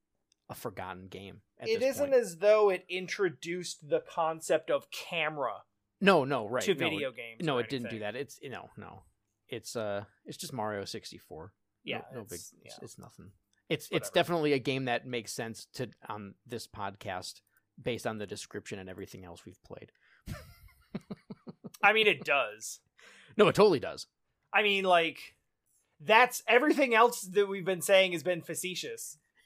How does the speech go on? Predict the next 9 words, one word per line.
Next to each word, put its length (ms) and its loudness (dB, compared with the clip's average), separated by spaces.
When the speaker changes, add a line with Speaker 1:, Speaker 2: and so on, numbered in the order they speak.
Speaker 2:
That, 320 6
that 200 2
part's 260 2
actually 400 -4
true. 240 -12
Speaker 1:
<laughs> 80 -4
Speaker 2:
No, 180 10
like, 260 8
so, 520 4